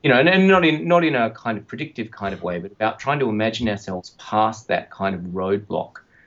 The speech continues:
that we seem to be in at the moment, intellectually, about imagining the future. And I mean,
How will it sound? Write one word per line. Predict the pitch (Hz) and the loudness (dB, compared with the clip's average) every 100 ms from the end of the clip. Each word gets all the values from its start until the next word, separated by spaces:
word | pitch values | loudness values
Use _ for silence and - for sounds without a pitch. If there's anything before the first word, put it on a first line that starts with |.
| - | -10
that | 104 | -8
we | 104 | -6
seem | - 110 | -2 -2
to | 95 | -2
be | 101 101 | -2 2
in | 107 | 2
at | 92 | 2
the | 90 | -2
moment, | 90 113 110 - - _ _ _ - | 0 2 2 0 -10 _ _ _ -4
intellectually, | 101 104 - - | 0 0 0 -2
about | - 92 95 | -2 0 -2
imagining | 95 95 87 | -2 -4 -6
the | 87 | -4
future. | 107 107 | -2 0
And | 113 | 2
I | 135 | 2
mean, | 139 | 0